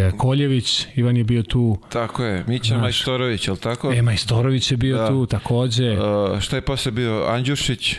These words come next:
Speaker 1: Andjušić je došao, ali Andjušić je došao kasnije. To je prije neku godinu, prije nego što
Speaker 2: Aha.
Speaker 1: otišao kod mog brata u,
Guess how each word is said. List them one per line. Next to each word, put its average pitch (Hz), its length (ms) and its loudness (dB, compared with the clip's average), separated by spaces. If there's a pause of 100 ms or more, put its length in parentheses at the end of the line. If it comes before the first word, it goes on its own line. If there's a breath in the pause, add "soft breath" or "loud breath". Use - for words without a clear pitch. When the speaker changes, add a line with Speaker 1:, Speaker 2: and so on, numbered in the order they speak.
(120)
Speaker 1:
Andjušić 131 600 0
je 139 280 2
došao, 147 520 0
ali 139 300 2
Andjušić 139 260 0
je 135 80 2
došao 131 320 0
kasnije. 117 540 0 (180)
To - 100 -4
je 107 40 0
prije 117 180 2
neku 110 220 0
godinu, 107 300 2
prije 117 180 -2
nego 110 120 2
što 113 80 0
Speaker 2:
Aha. 117 80 0
Speaker 1:
otišao 113 280 -2
kod 113 280 2
mog 113 160 2
brata 110 340 0
u, 101 460 4